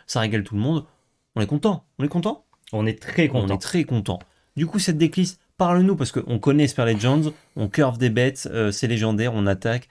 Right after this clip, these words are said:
Speaker 1: c'est value, c'est pas mal. On peut du coup jouer des esplanades des héros qui protègent nos bêtes et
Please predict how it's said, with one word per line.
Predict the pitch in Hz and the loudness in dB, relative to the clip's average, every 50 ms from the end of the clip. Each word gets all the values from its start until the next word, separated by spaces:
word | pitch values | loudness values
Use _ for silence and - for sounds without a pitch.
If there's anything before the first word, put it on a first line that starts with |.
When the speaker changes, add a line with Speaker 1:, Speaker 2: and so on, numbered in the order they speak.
| - - - _ _ | -20 -20 -20 _ _
Speaker 1:
c'est | - - - 117 107 104 104 | -12 -8 -4 -2 0 0 0
value, | 98 95 98 110 104 104 107 120 127 | 0 0 2 2 2 2 0 -2 -2
c'est | 127 - 127 - | -4 -6 -8 -4
pas | - 110 | -2 0
mal. | 110 104 104 110 113 120 120 - | 2 2 4 2 2 2 -2 -2
On | - 107 101 | -2 -2 -2
peut | 95 - 123 107 | -2 -2 -2 0
du | 104 104 | 0 -2
coup | 98 - 120 113 | -4 -4 -6 -4
jouer | 101 104 113 | 0 0 0
des | 101 95 95 101 | 0 0 0 -2
esplanades | 101 - - 123 113 110 110 104 | -4 -2 -2 0 0 2 2 2
des | 101 107 | 2 4
héros | 107 104 101 110 117 | 4 4 4 2 0
qui | 113 - - | -2 -8 -12
protègent | - - 104 - 117 101 98 | -4 -4 -2 0 0 0 2
nos | 107 101 | 0 0
bêtes | 95 101 107 113 110 - - - - _ _ _ - | 0 0 -2 -4 -4 -10 -20 -20 -20 _ _ _ 4
et | 165 156 151 | 4 4 4